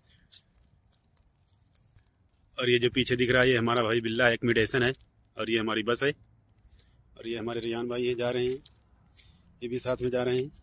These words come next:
तो मौसम यहाँ का भाई बहुत ही अच्छा होता है। और एकांत एरिया है ये, सऊदी अरबिया का हायल एरिया है। और हमारा एकोमोडेशन जो है, वो बिल्कुल अलग ही है, City से आउट है।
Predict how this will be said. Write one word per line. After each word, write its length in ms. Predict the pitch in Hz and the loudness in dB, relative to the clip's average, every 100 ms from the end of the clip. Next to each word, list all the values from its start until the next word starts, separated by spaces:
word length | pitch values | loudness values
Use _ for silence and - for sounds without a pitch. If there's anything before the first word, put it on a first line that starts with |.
| _ _ _ _ - _ _ - _ - - _ _ _ _ _ _ _ _ _ _ - _ _ | _ _ _ _ -20 _ _ -20 _ -20 -20 _ _ _ _ _ _ _ _ _ _ -20 _ _
तो 60 | 127 | -6
मौसम 360 | 131 123 151 | -4 -2 2
यहाँ 140 | 147 143 | 4 4
का 60 | |
भाई 180 | 139 143 | 4 2
बहुत 240 | 135 131 135 | 2 0 0
ही 60 | |
अच्छा 240 | 135 - 139 | -2 0 0
होता 260 | 131 143 | 2 2
है। 60 | 151 - - _ _ _ _ _ - _ - | 2 -2 -20 _ _ _ _ _ -20 _ -8
और 160 | 117 | -2
एकांत 340 | 113 131 139 131 | 0 4 4 4
एरिया 300 | 123 127 127 | 2 4 4
है 200 | 135 143 | 4 2
ये, 120 | 139 | 2
सऊदी 320 | - 123 123 | 0 -4 -4
अरबिया 280 | 123 123 127 | -4 0 0
का 120 | 123 | 0
हायल 300 | 113 123 123 | 0 0 0
एरिया 300 | 117 117 127 | -2 -2 -2
है। 80 | 123 - - - - - - - _ - - | -2 -6 -16 -20 -20 -20 -20 -20 _ -20 -14
और 80 | 117 | -10
हमारा 280 | 117 123 135 | -4 0 2
एकोमोडेशन 460 | 127 123 123 131 | 0 -4 -2 -2
जो 160 | 135 135 | 0 0
है, 80 | 139 | 0
वो 100 | 139 | 0
बिल्कुल 360 | 123 127 139 | -4 -6 -2
अलग 240 | 123 127 117 | 2 2 2
ही 120 | 123 | 0
है, 160 | 120 139 95 - _ _ _ _ _ _ _ _ - | -2 -4 -12 -20 _ _ _ _ _ _ _ _ -8
City 300 | - - 123 | -6 -2 0
से 140 | 120 | 2
आउट 240 | 117 143 | 0 0
है। 80 | 139 | -2